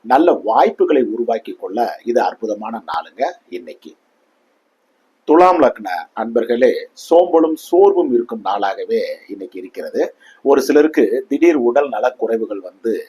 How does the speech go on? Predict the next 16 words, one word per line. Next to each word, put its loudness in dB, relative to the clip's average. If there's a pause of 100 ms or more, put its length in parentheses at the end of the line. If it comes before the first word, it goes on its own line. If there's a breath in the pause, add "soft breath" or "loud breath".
(140)
விலகும். -6 (320 soft breath)
மருந்து, 4
மாத்திரை, 0 (120)
மருத்-, 2
மருத்துவமனை 0
செலவுகள் -6
கூட 0
சிலருக்கு -10
இ-, -14
இன்னைக்கு -16
இருக்கும். -10 (380 soft breath)
ஆஹ், 2
இன்னும் 0
சிலருக்கு 0
விரும்பத்தகாத 2 (320)
செலவினங்களும் 0